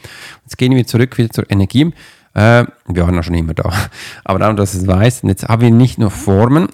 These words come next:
sondern wir haben auch Schichten. Eine Energie hat unterschiedliche Schichten. Und wenn du das wie so eine Apfel, die du aufschneidest, und dann hat es zum Teil auch so Schichten, oder bei einer Zwiebel siehst du das viel besser.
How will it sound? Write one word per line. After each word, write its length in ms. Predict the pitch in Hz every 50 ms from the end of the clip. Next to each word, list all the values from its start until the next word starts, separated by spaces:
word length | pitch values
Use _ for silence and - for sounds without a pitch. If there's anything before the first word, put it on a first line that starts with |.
| -
sondern 340 | - - - 117 120 117 113
wir 100 | 110 113
haben 180 | 113 107 - 101
auch 200 | 98 98 - -
Schichten. 500 | - - - 135 120 - - - 95 -
Eine 200 | - 98 98 -
Energie 480 | 104 107 110 104 - 131 135 151 131
hat 180 | 117 117 - - -
unterschiedliche 1040 | - 131 143 156 160 143 147 139 - - - 127 131 127 127 131 123 - 127 113
Schichten. 580 | - - 139 151 147 - - - 147 165 196 196 - - - - - - -
Und 140 | - 113 113
wenn 160 | 131 151 165
du 80 | 156 139
das 200 | - 127 113 -
wie 120 | 123 135
so 120 | 135 - 143
eine 420 | - - 107 107 110 110 - -
Apfel, 380 | - - - - - 151 143 131
die 140 | 135 120
du 100 | - - - - -
aufschneidest, 800 | 92 92 110 151 180 - - - - 160 151 147 151 156 147 -
und 140 | 139 117 -
dann 80 | 120 113
hat 100 | 110 113
es 80 | -
zum 160 | - 110 104
Teil 180 | 101 107 101 98
auch 200 | 95 92 107 -
so 220 | - - - - _ -
Schichten, 540 | - - - 131 131 127 - - 131 -
oder 180 | - - - 110
bei 140 | - - 98
einer 180 | - 92 90
Zwiebel 380 | 90 - - 110 110 110 - 104
siehst 420 | 98 - 110 101 98 - - -
du 60 | - -
das 80 | -
viel 160 | - - 92
besser. 340 | 95 - - - - - -